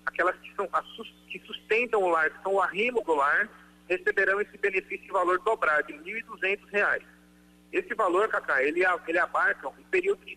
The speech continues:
três meses. Então, ele objetiva, é, a garantia de três meses de seiscentos reais, só que esse valor, ele será pago em quarenta e cinco dias.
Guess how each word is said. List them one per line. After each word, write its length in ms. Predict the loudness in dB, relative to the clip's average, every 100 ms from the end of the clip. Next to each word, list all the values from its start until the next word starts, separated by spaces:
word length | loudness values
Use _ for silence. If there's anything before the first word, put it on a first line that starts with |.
| -6
três 320 | 2 2 2 -4 -20 -12
meses. 560 | 0 2 2 0 -10 -20 -20 -20 -20 -20 -20
Então, 240 | -4 0
ele 120 | 2
objetiva, 600 | 2 0 -4 -2 -4 -4 -6 -4
é, 320 | 0 2 2 0 -8 -2
a 120 | 0
garantia 580 | 2 2 2 -2 -2 -2
de 120 | -4 -4
três 260 | 0 2 0 -8 -10
meses 420 | -2 0 0 -6
de 120 | -18 -2
seiscentos 560 | -2 -2 -2 -2 -2 -2
reais, 400 | 0 2 0 -2 -10 -20 -20 -20 -6
só 80 | -4
que 140 | -2 -2
esse 160 | -2
valor, 320 | 0 2 2
ele 180 | 2 0 -2
será 240 | 0 0
pago 500 | 0 0 2 0 -6 -10 -20 -20 -12
em 80 | -6
quarenta 480 | 0 2 2 0 -6
e 100 | -8
cinco 260 | -12 -10 -8
dias. 380 | -4 0 0